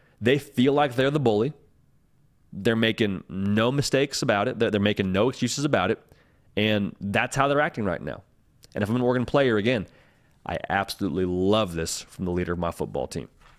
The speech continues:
Dan Lanning also, we had him on the show, one of the just nicest human beings that we got to speak to. Dan Lanning, a program guy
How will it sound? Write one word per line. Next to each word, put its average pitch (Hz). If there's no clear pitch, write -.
Dan 143
Lanning 139
also, 120
we 131
had 139
him 120
on 110
the 104
show, 107
one 107
of 156
the 120
just 98
nicest 107
human 98
beings 85
that 98
we 98
got 85
to -
speak -
to. 76
Dan 98
Lanning, 90
a 90
program 87
guy 82